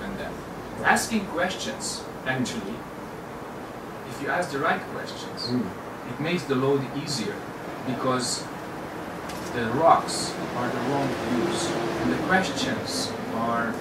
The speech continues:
Speaker 1: actually the hand that lift those rocks, examine them, and they say, "This is not part of the book, it's some dead weight."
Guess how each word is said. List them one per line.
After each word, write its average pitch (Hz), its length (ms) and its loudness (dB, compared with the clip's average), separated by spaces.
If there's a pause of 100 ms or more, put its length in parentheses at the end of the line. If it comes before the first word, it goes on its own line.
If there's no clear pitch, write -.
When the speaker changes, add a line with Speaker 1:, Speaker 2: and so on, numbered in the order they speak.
(140)
Speaker 1:
actually 113 680 -2
the 110 100 -4 (140)
hand 107 260 0
that - 120 0 (120)
lift 220 200 2 (120)
those 110 320 -2
rocks, - 480 -2 (480)
examine 143 680 0
them, - 280 -4 (400)
and 123 80 -4
they 127 100 -2
say, 123 400 0 (280)
"This - 180 0
is 240 100 -2
not - 140 -2 (100)
part 107 200 0
of 104 140 -4
the - 60 2 (140)
book, - 160 4 (500)
it's - 100 -2
some 131 280 0
dead 165 180 0 (120)
weight." - 220 0